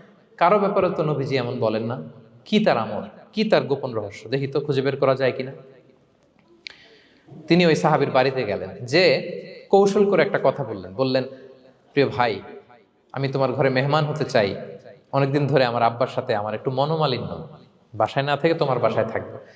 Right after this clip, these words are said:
আসলে মনোমালিন্য এখন হয় নাই, আগে হয়তো কখনো হয়েছে, ওইটাকে একটু কৌশল করে বলাকে আরবিতে তাওরিয়া বলে। কি বলে?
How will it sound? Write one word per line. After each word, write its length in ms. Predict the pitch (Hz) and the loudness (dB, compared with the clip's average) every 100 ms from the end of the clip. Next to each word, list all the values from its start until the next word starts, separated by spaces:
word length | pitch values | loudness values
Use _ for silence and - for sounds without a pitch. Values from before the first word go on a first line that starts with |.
| _ _ | _ _
আসলে 300 | 131 135 165 | -4 -2 0
মনোমালিন্য 560 | 151 151 175 175 180 185 | 2 2 2 2 2 2
এখন 240 | 135 202 | 2 0
হয় 200 | 196 175 | -2 -2
নাই, 160 | 165 139 | -2 -2
আগে 220 | 190 220 | -2 0
হয়তো 220 | 202 202 | 2 2
কখনো 320 | 185 170 170 | 2 0 0
হয়েছে, 420 | 151 147 - 113 - | -2 -2 -4 -8 -6
ওইটাকে 360 | 180 208 202 | 0 0 2
একটু 160 | 226 - | 0 -2
কৌশল 380 | - 151 151 147 | 2 2 0 -4
করে 200 | 139 127 | -2 0
বলাকে 360 | 110 117 107 | 2 2 4
আরবিতে 360 | 123 110 123 113 | 0 0 -6 -4
তাওরিয়া 440 | - 196 180 147 | 0 0 2 -2
বলে। 200 | 98 92 | -2 -6
কি 100 | - | -4
বলে? 240 | 175 180 | 0 0